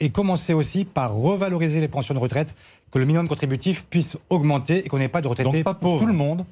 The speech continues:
Speaker 1: Bah, ça veut dire que, pour moi, il y a une première
Speaker 2: Alors que
Speaker 1: étape.
Speaker 2: c'est dans le programme.
Speaker 1: On verra, on verra bien.
Speaker 2: Hmm.
Speaker 1: Vous savez que,
Speaker 2: Hmm.
Speaker 1: euh, effectivement, on se cogne parfois au réel, et que dans cette, euh,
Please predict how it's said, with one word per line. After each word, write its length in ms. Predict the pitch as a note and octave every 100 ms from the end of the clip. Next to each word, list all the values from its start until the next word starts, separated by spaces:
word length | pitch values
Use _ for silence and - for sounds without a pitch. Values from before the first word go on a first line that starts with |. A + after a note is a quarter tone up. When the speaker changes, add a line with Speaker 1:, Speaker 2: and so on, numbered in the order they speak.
| - - - - - - -
Speaker 1:
Bah, 80 |
ça 120 | A#2 E3
veut 140 | E3
dire 240 | D3 E3
que, 180 | - C3 - -
pour 120 | D3
moi, 180 | D3 F3
il 40 |
y 20 |
a 40 | E3+
une 80 | D3+
première 240 | D3+ C#3+
Speaker 2:
Alors 100 | C3
que 60 | B2+
Speaker 1:
étape. 100 | G#2+
Speaker 2:
c'est 80 | F3
dans 80 | C#3+
le 60 |
programme. 300 | C3+ C#3 A2+
Speaker 1:
On 40 | C#3+
verra, 240 | C3+ A#2+ -
on 80 | A#2
verra 240 | G2+ G#2 G2
bien. 360 | G2 A#2 E3 F#3 -
Speaker 2:
Hmm. 120 | G2+ G#2 _ -
Speaker 1:
Vous 60 |
savez 260 | G#2 A#2 C3
que, 260 | C3+ B2 B2
Speaker 2:
Hmm. 180 | G2 F#2+
Speaker 1:
euh, 300 | A#2+ G#2 G2+ - - - _ -
effectivement, 720 | G#2+ A2+ - C3 D3 C3+ G#2+ - _ -
on 100 | A#2+
se 140 | G2+
cogne 300 | - G3 F#3+
parfois 420 | D#3+ D#3 A#2+ - C#3+
au 60 |
réel, 380 | B2+ A#2 G#2+ D#3 - _ _ _ _ -
et 320 | C#3+ C3+ C3+ -
que 340 | C3+ A#2+ B2+ -
dans 380 | A2 F3 G3+
cette, 280 | F3+ D3 -
euh, 140 | A#2+